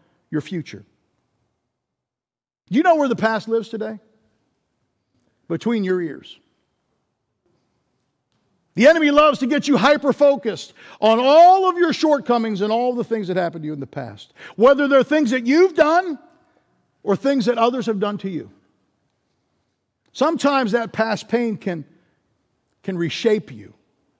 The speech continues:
push you in different directions. Have you ever noticed that pain pushes you into directions that you don't want to go in? If you've never encountered that, let me encourage you. There's, do this little exercise at the house.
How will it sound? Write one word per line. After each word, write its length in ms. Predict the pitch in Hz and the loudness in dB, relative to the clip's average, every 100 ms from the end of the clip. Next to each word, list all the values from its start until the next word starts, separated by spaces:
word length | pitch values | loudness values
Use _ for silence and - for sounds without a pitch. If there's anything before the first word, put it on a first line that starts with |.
| _ _ _ _ _ _ - | _ _ _ _ _ _ -2
push 260 | 294 - | 0 0
you 120 | 269 | -2
in 80 | 233 | 0
different 260 | 233 226 202 | 0 0 -2
directions. 460 | 214 202 - 131 - - | 0 0 -4 -16 -16 -2
Have 140 | 226 285 | 0 2
you 80 | |
ever 160 | 370 330 | 0 0
noticed 220 | 285 233 | 0 0
that 120 | 226 | -4
pain 320 | - 226 247 233 | -4 -4 -2 -4
pushes 340 | 240 - 190 | -6 -6 -8
you 240 | 233 247 - _ - | -8 -10 -14 _ -8
into 180 | 214 196 | -4 -2
directions 440 | 180 214 214 208 | 0 0 -2 -8
that 40 | 175 | -6
you 100 | 190 | -4
don't 120 | 196 | -4
want 100 | 190 | -4
to 60 | 180 | -4
go 200 | 190 220 | -6 -8
in? 120 | 196 _ _ _ _ _ _ _ _ _ _ | -14 _ _ _ _ _ _ _ _ _ _
If 140 | 202 196 | -2 2
you've 180 | 370 | 4
never 240 | 349 311 294 | 4 4 2
encountered 440 | 254 269 247 190 | 0 0 2 0
that, 160 | 190 202 | -2 -2
let 80 | 240 | -2
me 80 | |
encourage 360 | 240 220 226 190 | -2 0 0 0
you. 140 | 170 | -2
There's, 220 | 165 185 185 | -2 -2 -2
do 200 | 180 269 | -4 -4
this 140 | 202 | -2
little 160 | 240 226 | -2 -2
exercise 460 | - 185 202 170 | -6 -6 -6 -6
at 40 | 170 | -6
the 60 | |
house. 340 | 165 120 - | -8 -8 -14